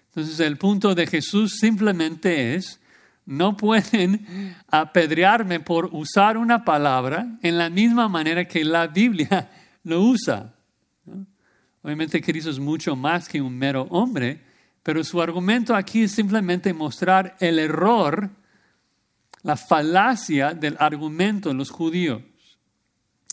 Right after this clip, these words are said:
Sigue, versículo treinta y cinco, y, y dice, "Si llamó dioses a aquellos a quienes vino la palabra de Dios,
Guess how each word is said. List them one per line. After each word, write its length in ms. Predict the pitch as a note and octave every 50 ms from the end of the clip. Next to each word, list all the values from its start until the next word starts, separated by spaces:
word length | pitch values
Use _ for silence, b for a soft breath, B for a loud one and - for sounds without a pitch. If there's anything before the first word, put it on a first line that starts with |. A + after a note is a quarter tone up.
| - _ -
Sigue, 640 | - - - E3+ F3 E3+ F#3 F#3+ A3 G3+ - _ -
versículo 460 | C#3 C#3 C3+ B2+ - E3 E3+ D#3+ D3
treinta 320 | D3+ D3 C#3+ C#3 C3 B2
y 60 | B2
cinco, 520 | A#2 - - F#3 F#3 F#3 - G#3 G#3 G3 F3+
y, 300 | D3 B2+ B2 A#2+ - b b b b b b b b b
y 140 | - D3+ C#3+
dice, 560 | C3+ D#3 E3+ E3+ - G3+ G3+ A3 G3+ - - _ _ _ _ _ _ _ _ _ _ _ _ _ _ _ _ - - - b b b b
"Si 240 | b - - G3 F3+
llamó 380 | D#3 E3+ D#3 D#3 F3+ G#3+ B3 B3+
dioses 640 | G3+ F#3 G3+ A3+ B3 C4 C#4+ C#4 - - G#3+ F#3+ F#3+
a 80 | F#3
aquellos 480 | F3 - - G#3 G#3 A3+ A3+ A3+ A3 -
a 80 | F3
quienes 460 | D#3+ - - F#3 F#3 F#3 F3+ D3 C#3 C3+
vino 280 | F3+ G#3+ A3+ B3 B3
la 220 | A#3 G#3+ F3 - -
palabra 460 | E3+ D3 D3 D#3 F3+ G#3 A#3+ B3 A#3
de 120 | G#3+ F#3+
Dios, 540 | C#3+ B2+ A#2+ A2+ A2+ B2 D#3+ F3 - -